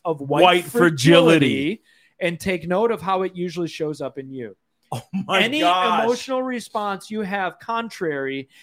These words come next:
Speaker 1: is white fragility. Do you see how they have hemmed you in to a certain line
Speaker 2: This
Speaker 1: of
Speaker 2: is
Speaker 1: thinking
Speaker 2: bonkers.
Speaker 1: and will not allow you any step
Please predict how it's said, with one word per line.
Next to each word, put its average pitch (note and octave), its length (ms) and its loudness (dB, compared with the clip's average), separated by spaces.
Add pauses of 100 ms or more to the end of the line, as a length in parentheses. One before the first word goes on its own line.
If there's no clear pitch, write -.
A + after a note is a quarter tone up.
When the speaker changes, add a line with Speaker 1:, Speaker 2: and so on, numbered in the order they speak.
Speaker 1:
is D3 200 -6
white C3 320 -4
fragility. E3 640 -6 (280)
Do G#3 100 -4
you C4+ 240 -4
see - 240 -10
how A3+ 240 -6
they A3 160 -6
have G3+ 240 -8
hemmed C4+ 460 -6
you B3 340 -8
in F3+ 420 -4 (280)
to G3+ 220 -2
a E3 80 -2
certain B3 540 -8
line A#3 280 0
Speaker 2:
This - 100 -2
Speaker 1:
of C#3 60 0
Speaker 2:
is - 40 0
Speaker 1:
thinking G#2 200 -4
Speaker 2:
bonkers. C#3+ 640 4
Speaker 1:
and F#3+ 160 -2
will B3 240 -2
not A#3+ 320 -6
allow A3 400 -4
you F#3 340 -10
any A3+ 340 -8
step F#3+ 440 -8